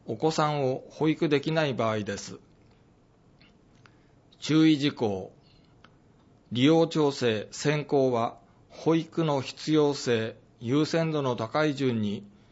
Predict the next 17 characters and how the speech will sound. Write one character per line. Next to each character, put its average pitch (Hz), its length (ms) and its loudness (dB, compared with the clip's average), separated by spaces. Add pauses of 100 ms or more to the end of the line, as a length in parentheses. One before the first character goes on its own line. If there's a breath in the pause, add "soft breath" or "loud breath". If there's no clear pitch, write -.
(160 soft breath)
希 127 180 -4
望 160 240 2
施 160 100 -10
設 160 240 -4
の 139 140 -2
中 120 260 -2
か 104 140 -6
ら 107 220 -6
利 127 160 -2
用 147 180 2
先 143 340 -4
を 139 100 0
決 113 220 -6
定 117 240 -2
し 101 160 -6
ま 95 140 -8
す。 - 260 -14